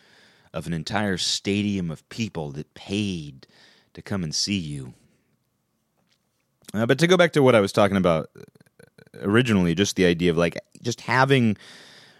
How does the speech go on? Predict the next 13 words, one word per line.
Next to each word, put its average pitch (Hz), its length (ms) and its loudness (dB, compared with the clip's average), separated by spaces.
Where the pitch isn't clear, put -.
should 160 320 0
you 151 120 4
have 131 260 2
negative 95 480 -2
people 104 360 -6
in 67 100 -14
your 65 140 -16
life? - 520 -20
And 110 160 -2
I 127 120 2
would 175 140 4
say 208 160 2
yes, 117 680 2